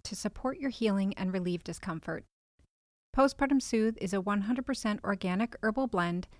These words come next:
that's applied to maternity pads in the days immediately following your birth,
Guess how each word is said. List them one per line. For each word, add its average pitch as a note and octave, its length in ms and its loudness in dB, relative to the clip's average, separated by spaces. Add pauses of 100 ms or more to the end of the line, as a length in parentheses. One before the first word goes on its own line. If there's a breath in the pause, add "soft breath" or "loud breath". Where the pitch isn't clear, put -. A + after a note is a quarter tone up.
(160)
that's A3 180 -4
applied G#3 340 2
to A3 100 -2
maternity A#3 460 4
pads E3+ 380 -2
in F#3 120 0
the F#3+ 80 2
days F#3+ 280 0
immediately F#3+ 460 0
following F3 400 -2
your F#3 100 -4
birth, F3+ 420 -4